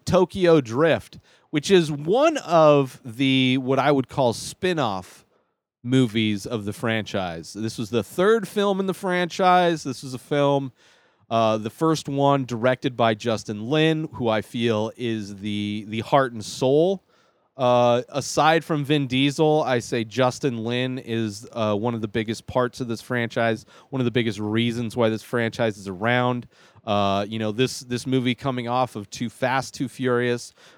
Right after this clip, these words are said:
which was in itself a spin-off. I mean, that one followed Paul Walker's character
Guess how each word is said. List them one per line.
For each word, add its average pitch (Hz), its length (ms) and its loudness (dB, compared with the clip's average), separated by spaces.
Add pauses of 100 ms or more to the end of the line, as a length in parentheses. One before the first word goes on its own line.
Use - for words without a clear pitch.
which 170 180 0
was 208 220 6
in 233 180 2
itself 240 480 4
a 208 80 0
spin-off. 156 640 2
I 147 80 -4
mean, 147 160 -2
that 160 240 2
one 170 340 2
followed 156 480 2
Paul 135 300 -2
Walker's 139 480 2
character 120 640 -2